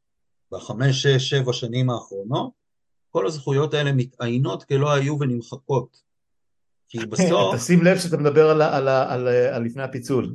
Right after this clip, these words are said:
Speaker 2: וזה אחד מהמהלכים ה-, ההרסניים והמכוונים להיות הרסניים ביותר
Speaker 1: כן.
Speaker 2: שנתניהו הוביל. הוא ידע מה הוא עושה.
Speaker 1: כן.
Speaker 2: הפיצול הזה חיסל את,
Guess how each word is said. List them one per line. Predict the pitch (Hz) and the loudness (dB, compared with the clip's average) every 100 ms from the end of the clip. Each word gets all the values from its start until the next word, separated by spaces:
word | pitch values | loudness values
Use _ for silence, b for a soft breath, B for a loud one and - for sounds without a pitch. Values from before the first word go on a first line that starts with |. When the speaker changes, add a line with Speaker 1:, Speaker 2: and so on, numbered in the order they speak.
| - | -12
Speaker 2:
וזה | 92 104 98 117 | -6 -4 2 4
אחד | - 135 139 | 4 2 0
מהמהלכים | 147 139 120 117 107 - 143 156 175 | 0 0 0 0 -2 -4 -2 2 4
ה-, | 175 175 B B - | 2 -4 B B -8
ההרסניים | 117 117 117 117 113 113 113 117 104 147 139 - 214 196 208 214 170 120 - _ _ - | -4 -2 -2 -4 -4 -4 -4 -6 -6 -4 -2 0 2 2 2 4 2 0 -6 _ _ -4
והמכוונים | 135 160 - 160 180 214 254 147 | 0 0 0 4 6 6 4 0
להיות | 120 110 | -2 -4
הרסניים | 120 - 120 113 113 117 | -6 -6 -4 -2 -2 -2
ביותר | 123 113 123 113 | 0 0 2 0
Speaker 1:
כן. | |
Speaker 2:
שנתניהו | 110 127 127 127 131 131 139 | -2 -6 -6 -4 -2 0 2
הוביל. | 131 139 214 147 - B B | 0 -2 -2 -4 -6 B B
הוא | - 160 | 0 6
ידע | 175 160 120 151 | 8 6 6 2
מה | 151 147 | 2 0
הוא | 143 135 120 | 0 -4 -6
עושה. | 117 220 110 | -4 -4 -4
Speaker 1:
כן. | - _ _ _ _ - | -8 _ _ _ _ -6
Speaker 2:
הפיצול | 120 131 139 - 202 | -4 -2 -2 0 2
הזה | 185 180 180 | 4 4 2
חיסל | - 185 175 - 175 175 196 240 233 - _ - | 0 -6 -6 -4 0 2 2 0 -4 -10 _ -6
את, | 147 | -6